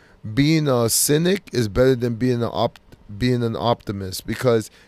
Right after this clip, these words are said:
if you're an optimist, what tends to happen is you have so much hope that things are gonna get better. When it doesn't get better, it really knocks you down. But if you're a cynic and you believe, well, things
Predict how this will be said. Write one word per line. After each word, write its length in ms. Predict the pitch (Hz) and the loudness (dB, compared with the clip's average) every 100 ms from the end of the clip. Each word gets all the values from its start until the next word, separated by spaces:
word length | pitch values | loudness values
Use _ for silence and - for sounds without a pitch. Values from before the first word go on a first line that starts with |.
| - | -6
if 180 | 127 170 | -2 2
you're 120 | 156 | 0
an 80 | - | 0
optimist, 840 | 95 143 - 151 156 175 160 - | -2 -2 -2 -4 -2 -2 -4 -8
what 300 | - 113 120 | -6 -4 -2
tends 320 | - 143 147 - | -2 -2 -2 0
to 120 | 120 | 0
happen 440 | 117 113 - 113 | 0 -2 -4 -6
is 260 | 107 101 - - - - | -4 -6 -8 -18 -20 -6
you 120 | 123 | 2
have 120 | 131 127 | 4 4
so 200 | - 151 | 0 2
much 200 | 143 - | 0 2
hope 460 | 143 143 127 - _ _ - _ - | 6 6 4 -2 _ _ -20 _ 0
that 200 | 123 - | 0 2
things 240 | 139 135 | 0 2
are 60 | 127 | 0
gonna 180 | 127 | 0
get 340 | 120 127 117 98 | 0 0 0 2
better. 380 | 131 135 120 110 | 2 4 2 0
When 220 | 120 120 | -2 -2
it 180 | 107 104 | -2 2
doesn't 340 | 151 151 135 | 2 2 0
get 220 | 117 98 | 0 0
better, 500 | 85 107 104 107 104 - _ _ _ _ _ _ _ _ _ - | 0 0 0 0 -2 -8 _ _ _ _ _ _ _ _ _ -6
it 80 | 120 | -4
really 460 | 107 120 143 131 | -2 2 4 4
knocks 360 | 123 120 117 - | 0 -2 -4 -2
you 100 | 120 | -2
down. 380 | 110 113 107 101 | 0 0 -2 -2
But 80 | 117 | -2
if 140 | 113 | 0
you're 140 | 127 113 | 2 2
a 40 | |
cynic 680 | - - 180 185 123 117 - - - - | 2 4 4 4 0 -4 -12 -20 -20 -6
and 120 | 117 | -2
you 80 | 123 | -2
believe, 520 | 110 120 123 120 110 - - | 0 0 0 -2 -4 -10 -10
well, 220 | 110 117 110 | -2 0 0
things 280 | 139 143 131 | 0 0 0